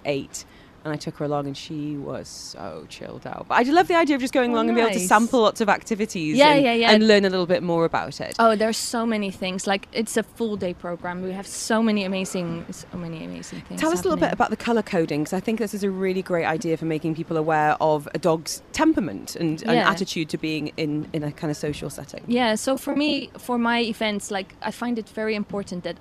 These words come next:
Speaker 2: all dogs are welcome. I don't mind how big or small they are, what breed or crossbreed, or, you know, all the dogs are welcome. But it's good to know as a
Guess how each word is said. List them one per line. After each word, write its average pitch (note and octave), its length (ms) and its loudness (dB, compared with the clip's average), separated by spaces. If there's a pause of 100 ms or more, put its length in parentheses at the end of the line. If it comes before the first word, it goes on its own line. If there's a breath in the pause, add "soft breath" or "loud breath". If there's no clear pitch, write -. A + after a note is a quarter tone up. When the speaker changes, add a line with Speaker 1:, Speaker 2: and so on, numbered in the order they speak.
(120)
Speaker 2:
all G#3+ 260 4
dogs F#3+ 400 -4
are F3+ 100 -6
welcome. F3 480 -10
I G3 140 -4
don't G3 420 -4
mind F#3 340 -2 (160)
how F#3 220 -4
big A#3+ 360 0
or F#3+ 80 -4
small A#3+ 360 4
they A3 160 2
are, F#3+ 260 4
what F#3+ 260 -2
breed G3+ 420 0
or E3+ 140 -6 (100)
crossbreed, G3+ 640 -6
or, E3+ 160 -4 (600)
you A3 100 2
know, G#3 160 4 (240)
all B3 140 2
the A#3 80 2
dogs G#3 260 0
are F#3 80 -2
welcome. F#3 420 0 (400 loud breath)
But A3 320 4
it's B3 220 -2
good D#4 280 -2
to C4 100 -2
know G#3 420 2
as A3 200 -2
a G#3+ 40 -2